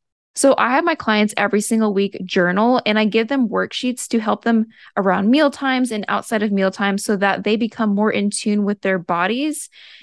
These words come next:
and discover their underlying triggers, which in turn helps them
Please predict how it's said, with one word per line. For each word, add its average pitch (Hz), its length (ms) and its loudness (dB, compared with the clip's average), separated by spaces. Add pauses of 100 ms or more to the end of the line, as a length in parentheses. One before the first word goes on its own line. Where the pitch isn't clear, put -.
and 233 80 2
discover 262 480 4
their 240 280 2
underlying 208 420 0
triggers, 262 580 0
which 226 360 0
in 285 220 0
turn 240 320 -2
helps 220 280 -2
them 226 160 -2